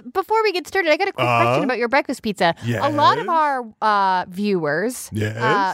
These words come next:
Speaker 2: have just woken up and they are ready for
Speaker 1: Hmm.
Speaker 2: breakfast. But a lot
Speaker 1: Okay.
Speaker 2: of our viewers are high, they're still
Speaker 1: <laughs>
Speaker 2: awake, and they're getting, they're a little hungry. Um, does this work for both?
Speaker 1: Absolutely. This is for the hungry, the high, and everything in between.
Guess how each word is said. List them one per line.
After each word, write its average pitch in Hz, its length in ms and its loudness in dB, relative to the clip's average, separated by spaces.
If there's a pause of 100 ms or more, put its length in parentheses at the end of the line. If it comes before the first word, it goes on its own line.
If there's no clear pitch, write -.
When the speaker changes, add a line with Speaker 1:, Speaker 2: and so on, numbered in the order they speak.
(140)
Speaker 2:
have 262 160 2
just 285 180 2
woken 285 240 0
up 233 160 4
and 202 140 0
they 202 100 2
are 196 80 2
ready 180 240 0
for 359 120 -2
Speaker 1:
Hmm. 285 40 0
Speaker 2:
breakfast. 131 540 0
But 277 100 0
a - 80 2
lot 370 200 4
Speaker 1:
Okay. 539 40 -4
Speaker 2:
of 392 80 -8
our 254 140 0
viewers 208 360 0
are 190 200 0
high, 233 640 -2 (260)
they're 247 160 6
still 392 320 -2
Speaker 1:
<laughs> 415 80 4
Speaker 2:
awake, 208 460 0 (180)
and 269 100 0
they're 339 80 2
getting, 311 300 0
they're 349 160 -2
a 392 40 2
little 415 160 0
hungry. 233 500 -2 (160)
Um, 269 180 4
does 269 140 -2
this 349 180 -2
work 381 220 0
for 330 100 -2
both? 247 460 0 (460)
Speaker 1:
Absolutely. 127 760 0
This 143 220 4
is 170 120 -2
for 151 200 2
the 131 120 0
hungry, 226 380 0
the 170 120 2
high, 180 320 0
and 123 180 -4 (100)
everything 202 440 2
in 117 120 0
between. 101 460 -4